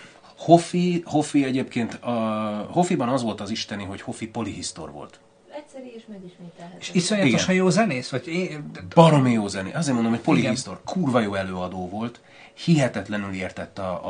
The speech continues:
Speaker 1: a, a zenéhez, a, a zenén is belül ugye a jazzhez. Ö, eszméletlen humora volt, hihetetlen rálát-, ugye ezért mondtam, hogy ezt a tájékozottságot.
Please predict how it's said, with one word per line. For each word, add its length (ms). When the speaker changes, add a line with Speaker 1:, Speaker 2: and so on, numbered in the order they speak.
Speaker 1:
a, 100
a 40
zenéhez, 760
a, 40
a 40
zenén 300
is 120
belül 240
ugye 220
a 120
jazzhez. 640
Ö, 560
eszméletlen 680
humora 320
volt, 360
hihetetlen 680
rálát-, 580
ugye 160
ezért 220
mondtam, 200
hogy 140
ezt 160
a 60
tájékozottságot. 880